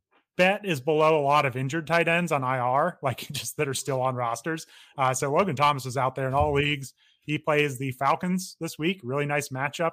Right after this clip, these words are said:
They've given up the eighth most fantasy points per game to the position, and that's despite only allowing one touchdown. So they're giving up some volume there. Uh, Logan Thomas had a twenty-six percent target share last week. He's playing on sixty-eight percent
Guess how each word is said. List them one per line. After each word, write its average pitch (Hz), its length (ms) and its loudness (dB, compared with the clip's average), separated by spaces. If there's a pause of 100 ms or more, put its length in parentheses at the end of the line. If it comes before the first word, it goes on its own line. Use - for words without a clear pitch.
They've 156 220 -4
given 156 180 -2
up 151 160 -4
the 135 180 -8
eighth 151 220 -6
most 143 300 -6
fantasy 147 320 -6
points 156 460 -8 (200)
per 233 160 0
game 185 320 2
to 139 80 -8
the 156 80 -4
position, 156 640 -2 (340)
and 139 160 -4
that's 226 180 -2
despite 196 440 0
only 170 240 -2
allowing 156 420 2
one 143 180 0
touchdown. 131 560 -4
So 139 280 0
they're 156 140 0
giving 165 200 0
up 160 120 -2
some 135 180 -8
volume 131 460 0
there. 110 260 -14 (380)
Uh, 123 200 -4
Logan 160 260 2
Thomas 165 300 2
had 170 160 4
a - 20 0
twenty-six 175 480 -6
percent 170 380 -6
target 175 280 0
share 175 220 0
last 170 300 2
week. 170 260 -2 (300)
He's 131 80 -12
playing 160 260 -2
on 151 140 2
sixty-eight 151 560 -4
percent 156 400 -4